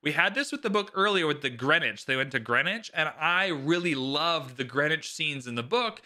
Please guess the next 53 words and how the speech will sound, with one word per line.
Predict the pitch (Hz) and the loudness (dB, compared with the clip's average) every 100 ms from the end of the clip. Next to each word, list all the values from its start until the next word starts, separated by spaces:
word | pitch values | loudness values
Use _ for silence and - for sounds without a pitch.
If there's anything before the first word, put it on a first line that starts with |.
| - 214 | -12 -2
that | |
were | 220 | 0
not | 220 247 294 | 2 2 0
in | 294 | 0
the | 254 | -2
show | - 214 185 | -2 0 2
at | 151 | 2
all. | 147 117 85 - _ _ _ _ - | 4 2 -2 -10 _ _ _ _ -6
But | 202 | -2
the | 254 | 0
wedding | 214 214 269 302 269 | 0 2 2 2 -2
part, | 196 185 160 | 0 0 0
they | 196 | -2
just | - - 320 - | -2 -2 -4 -2
did | 254 | -6
so | - - 214 220 | -6 -4 0 2
much | 220 202 | 2 0
more | 185 185 | 0 0
in | 175 | 0
the | 156 | -2
show | - 160 165 165 - _ | 0 2 2 0 -6 _
to | - | -4
make | 190 208 208 | 0 0 -2
it | 185 | -8
compelling | - 190 175 - 185 202 190 170 | -6 -6 -2 0 2 2 0 -2
and | 156 | -2
to | 156 | 0
add | 175 196 196 | 2 0 0
more | 196 | 0
spice | 180 - - 214 190 - | 0 -4 0 0 -2 -4
and | 165 | -4
verve | 135 170 196 202 180 | 0 2 4 4 2
and | 165 | -2
life | 135 151 202 202 - | 0 0 0 -2 -4
to | 208 196 | 0 0
it. | 190 - - - - | 0 -6 -18 -10 -4
They | 170 | 0
had | 180 202 | 2 2
this | 220 - | 0 0
whole | 196 180 | 0 -2
special | - - 185 - 190 170 | -4 -2 -2 2 0 2
dispensation | 143 170 - 160 143 - 208 208 185 | 0 -6 -4 -4 -2 -2 -2 -2 -4
thing | 190 185 | -2 -2
they | 185 180 | 0 0
needed | 180 175 170 | 2 2 2
in | 139 | 0
the | 123 | 0
book. | 185 185 | 0 0
It's | 160 - | -4 -2
kinda | 147 131 | 0 2
happens | 135 139 123 | 0 0 -2
off | 107 - | -2 -2
screen. | - 170 165 160 | -4 -4 -4 -8